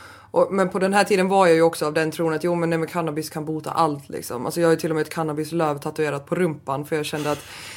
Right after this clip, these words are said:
<laughs> jag och Mary Jane, vi ska gifta oss, liksom. This is forever.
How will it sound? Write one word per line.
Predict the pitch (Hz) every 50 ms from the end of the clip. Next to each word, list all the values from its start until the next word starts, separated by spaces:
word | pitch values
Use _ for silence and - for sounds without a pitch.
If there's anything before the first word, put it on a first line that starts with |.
| - - -
<laughs> | - - - - - 190 - - - - - -
jag | 202 208 226 208 190 190
och | 196 190
Mary | 185 180 170 160 170 180
Jane, | 180 233 196 175 170 180
vi | 185 214 190
ska | - - -
gifta | 220 226 226 - - - - - - 151
oss, | 165 175 - 180
liksom. | 170 170 165 170 185 185 190
This | 190 220 196 - 196
is | 180 180 -
forever. | - - 160 175 175 165 151 151 160 175 175